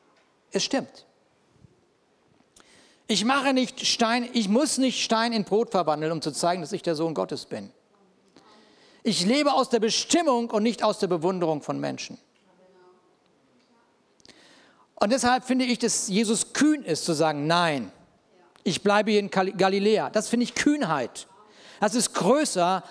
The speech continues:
als irgendeiner Bewunderung hinterherzulaufen, um, um irgendwie, dass Menschen einen umarmen und feiern. Für nix.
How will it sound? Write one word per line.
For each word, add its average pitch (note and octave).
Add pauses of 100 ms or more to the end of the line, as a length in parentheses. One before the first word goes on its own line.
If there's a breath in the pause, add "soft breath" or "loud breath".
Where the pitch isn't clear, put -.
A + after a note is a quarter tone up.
als F#3+
irgendeiner A#3+
Bewunderung G#3+
hinterherzulaufen, F3 (840 soft breath)
um, F#3+
um G3+
irgendwie, G#3+
dass F3+
Menschen F#3+
einen F3
umarmen G3
und E3
feiern. B2+ (140)
Für G3
nix. -